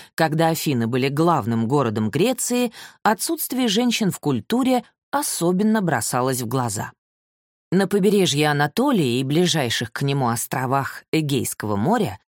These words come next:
на границе Азии, где селились греки-эмигранты,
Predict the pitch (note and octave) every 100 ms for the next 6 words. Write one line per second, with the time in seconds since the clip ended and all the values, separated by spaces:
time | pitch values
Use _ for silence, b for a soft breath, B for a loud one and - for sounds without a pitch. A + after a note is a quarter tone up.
0 | _ E3+ E3+ E3+ D3+ G#2+ - A2+ A#2+ B3
1 | A3+ B3 G3 F#3 A3 A3 G#3 G#3 F#3 D3+
2 | F#3+ G3+ F#3 F3+ F#3 F#3 E3 E3+ F3 D#3
3 | D#3+